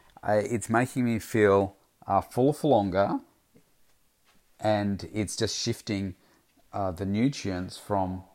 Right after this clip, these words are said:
us, you know, the end of the day to the s-, the start of the day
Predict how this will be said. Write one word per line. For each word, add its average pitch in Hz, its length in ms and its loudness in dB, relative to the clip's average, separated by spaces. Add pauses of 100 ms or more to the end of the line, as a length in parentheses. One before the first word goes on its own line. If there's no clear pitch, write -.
(260)
us, 92 440 -12 (180)
you 101 140 -8
know, 90 100 -8
the 87 160 -8
end 92 140 -8
of 98 80 -10
the 95 60 -8
day 85 220 -10
to - 120 -16
the 85 80 -10
s-, - 260 -16
the 90 180 -10
start 87 380 -4
of 101 80 -8
the 110 80 -8
day 95 300 -6